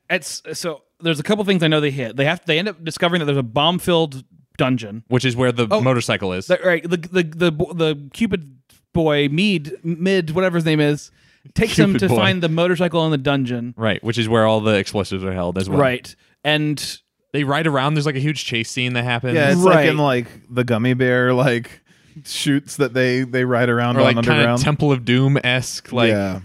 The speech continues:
Speaker 2: yeah, just, like, a bunch of, like, little causeways over, like,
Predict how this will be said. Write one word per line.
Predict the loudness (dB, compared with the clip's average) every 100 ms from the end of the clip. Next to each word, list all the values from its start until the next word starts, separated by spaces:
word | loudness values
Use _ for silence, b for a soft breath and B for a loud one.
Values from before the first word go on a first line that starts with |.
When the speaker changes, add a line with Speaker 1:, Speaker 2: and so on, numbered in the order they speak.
| -8
Speaker 2:
yeah, | -4 -2 -2
just, | -4 -2
like, | -2
a |
bunch | -2 -2
of, | -4
like, | -6 -8 -12 _ _ -10
little | -4 -4
causeways | -2 0 0 2 2 2 2
over, | 0 0
like, | 0 -2 -6